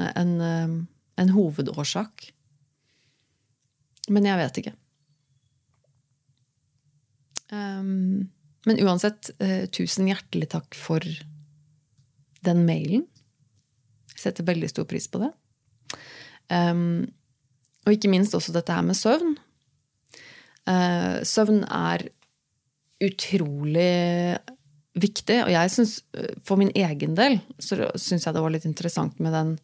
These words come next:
eh, den siste, mm, mm, mm, skal vi se. Der var den. Den siste biten i den artikkelen jeg leste her,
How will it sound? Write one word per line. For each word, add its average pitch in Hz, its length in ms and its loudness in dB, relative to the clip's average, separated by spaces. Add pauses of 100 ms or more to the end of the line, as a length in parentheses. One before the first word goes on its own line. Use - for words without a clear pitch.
(720)
eh, 165 420 -4
den 170 200 -2
siste, - 500 0 (2750)
mm, 214 100 -4
mm, 208 240 -4
mm, 185 640 -2
skal - 140 -12
vi - 100 -12
se. - 100 -12 (1040)
Der 202 200 -8
var - 160 -10
den. - 80 -20 (800)
Den 208 180 4
siste 208 400 2 (960)
biten 185 460 2
i 196 100 4
den 180 160 2
artikkelen 180 420 -2
jeg 185 120 2
leste - 340 -2
her, 190 200 0